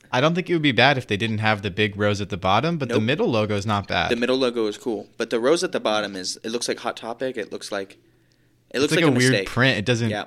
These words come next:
Speaker 1: match graphically with anything that yeah, it's different. They haven't done that before, but maybe they
Speaker 2: There's a reason.
Speaker 1: <laughs> Yeah, maybe there's a reason they haven't done that before. <laughs>
Speaker 2: And now the,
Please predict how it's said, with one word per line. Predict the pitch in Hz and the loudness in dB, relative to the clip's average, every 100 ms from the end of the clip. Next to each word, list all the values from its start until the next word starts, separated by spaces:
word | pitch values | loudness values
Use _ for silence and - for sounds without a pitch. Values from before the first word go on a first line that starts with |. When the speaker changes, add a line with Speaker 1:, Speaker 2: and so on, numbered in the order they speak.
| - | 0
Speaker 1:
match | 110 104 107 - | 4 4 4 0
graphically | 104 95 104 - 98 | 2 2 0 -2 -2
with | 92 90 - | -2 -4 -2
anything | 107 107 107 98 92 | 0 0 0 0 0
that | 90 95 - - - _ _ - | -2 -4 -8 -20 -20 _ _ 4
yeah, | 131 | 6
it's | 123 - | 6 6
different. | 139 131 123 104 | 2 4 2 4
They | 113 | 4
haven't | 110 98 | 4 2
done | 117 113 | 2 2
that | 101 | 2
before, | 104 - 98 | 0 -2 -2
but | 95 - | -2 -2
maybe | 107 110 | 0 2
they | 113 110 104 101 | 2 4 2 0
Speaker 2:
There's | 123 123 | -2 0
a | 113 | -2
reason. | 120 151 | 0 4
Speaker 1:
<laughs> | 139 | 8
Yeah, | 185 | 10
maybe | 175 175 240 | 10 8 8
there's | 160 139 165 | 6 6 4
a | |
reason | 127 131 127 | 4 2 4
they | 127 | 2
haven't | 117 110 107 | 4 2 2
done | 104 107 | 0 0
that | 98 - | 0 -4
before. | 95 - 120 | -10 -2 2
<laughs> | 107 175 139 - - _ _ | 2 2 0 -4 -18 _ _
Speaker 2:
And | 131 135 | -10 -4
now | 135 151 | 0 2
the, | 147 135 - | 4 4 2